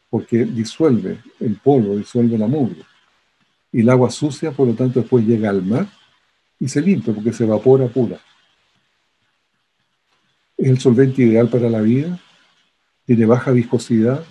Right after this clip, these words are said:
justa para la vida, puede absorber el calor. Por ejemplo, cuando nosotros vamos a, a la playa o, o a un, a un río, lo que sea, y hay mucho sol,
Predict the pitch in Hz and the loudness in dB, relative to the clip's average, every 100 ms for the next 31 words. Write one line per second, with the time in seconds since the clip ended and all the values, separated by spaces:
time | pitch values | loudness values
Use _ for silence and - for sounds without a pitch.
0 | - - 117 139 123 123 120 120 131 165 | -10 -6 -4 -2 0 0 0 0 -2 -4
1 | 170 _ _ _ _ _ _ _ 151 175 | -12 _ _ _ _ _ _ _ 2 2
2 | 165 - 131 135 147 135 117 110 147 120 | 0 0 2 2 2 -2 -2 0 0 -2
3 | - _ _ _ _ _ - 135 120 147 | -8 _ _ _ _ _ 0 2 2 -2
4 | 143 151 151 _ _ _ _ - 123 113 | -2 -6 -6 _ _ _ _ 0 2 2
5 | 110 117 110 107 110 143 139 131 127 131 | 2 2 2 0 -2 -4 -2 0 2 2
6 | 123 - 110 98 135 143 110 101 98 92 | 0 -2 -4 -2 0 0 0 0 -2 -4
7 | 92 - 107 101 104 98 95 113 110 107 | -10 -10 -6 -4 -4 -6 -10 -14 -12 -8
8 | 101 95 147 127 101 98 104 - 127 113 | -8 -4 0 0 0 -4 -10 -4 -4 -4
9 | 131 _ _ _ - 123 110 113 170 170 | -8 _ _ _ -2 2 2 2 0 -2
10 | 156 - 220 - - 147 104 139 | -4 -4 -12 -10 -2 0 0 -4